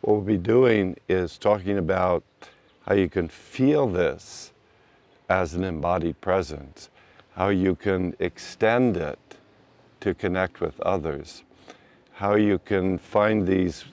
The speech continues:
three sequential connections, first with yourself, then with a bigger space, and then with the person that you're communicating with. This allows you to do it safely.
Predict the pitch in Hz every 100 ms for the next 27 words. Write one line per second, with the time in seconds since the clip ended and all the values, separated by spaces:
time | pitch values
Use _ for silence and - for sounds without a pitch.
0 | - - 120 127 - 110 - 104 101 -
1 | 80 - 87 98 - 85 78 - 101 117
2 | - 131 120 131 117 110 104 160 - -
3 | _ - - - - - - - _ -
4 | 98 110 117 117 110 101 - _ - -
5 | 101 104 - - 80 104 107 104 - -
6 | 98 92 - - 85 82 92 107 110 104
7 | 98 _ - - - - 92 85 - 98
8 | - 92 85 - 90 82 90 90 92 82
9 | 82 78 73 71 62 - 87 87 87 90
10 | 95 85 90 73 85 76 - - 87 107
11 | - 147 175